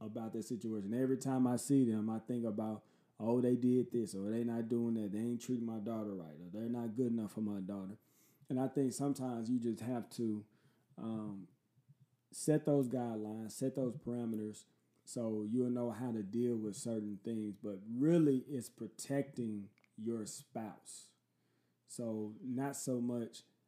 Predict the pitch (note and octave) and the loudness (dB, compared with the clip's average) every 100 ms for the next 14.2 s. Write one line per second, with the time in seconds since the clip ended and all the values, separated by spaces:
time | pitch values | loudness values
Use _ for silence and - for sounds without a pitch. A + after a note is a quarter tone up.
0 | _ - B2 - B2+ A#2+ A#2+ A2+ A2 A2 | _ -4 -4 0 -2 0 0 0 0 0
1 | A2 A2+ A2+ G#2+ A2+ G#2+ G#2+ G#2+ G#2 G#2+ | 0 0 -2 -2 -2 0 -2 -4 -4 -4
2 | G#2 - G#2 F#2+ F2 F#2 A#2+ A#2 G2 - | -4 -6 -6 -6 -8 -4 -2 -2 -4 -6
3 | - _ _ - G#2 - B2 A#2 A#2+ A2+ | -16 _ _ -12 -10 -4 -4 -4 -6 -4
4 | G#2+ A2+ A2 G2+ G#2 - A#2+ A2+ A2+ G2+ | -4 -2 -2 -6 -10 -6 -4 -4 -6 -6
5 | G2+ _ _ _ _ _ _ A2 A2 G2 | -8 _ _ _ _ _ _ -2 -2 -2
6 | A2 G#2+ G2+ - A2+ G2 - E3 F3 - | -4 -6 -4 -2 -2 -2 -6 0 0 0
7 | - _ _ _ _ - D#3 G#3+ C#3+ C3+ | -8 _ _ _ _ 0 4 6 6 6
8 | B2 A#2 A2+ G#2 A2+ E3 G3+ A#2 A2+ A#2 | 6 4 2 0 2 2 2 2 0 0
9 | A2+ - A#2+ - A2+ A2 G2+ A2+ A2+ B2 | 0 -2 -4 -2 0 0 -2 -2 -4 -4
10 | A2+ G2+ B2 A#2+ - A2+ A2 G2+ G2 _ | -6 -4 -2 -2 -2 -2 -2 -2 -6 _
11 | _ _ _ _ _ _ _ _ _ _ | _ _ _ _ _ _ _ _ _ _
12 | - - - A2+ A#2+ A2 G#2+ A2+ A2+ G#2+ | -20 -14 -2 0 2 4 4 4 2 0
13 | G#2+ F3+ B2 C#3+ C#3 C3+ B2 A2+ C3+ C#3+ | -2 0 4 6 6 6 4 6 8 10
14 | C#3 B2 | 10 8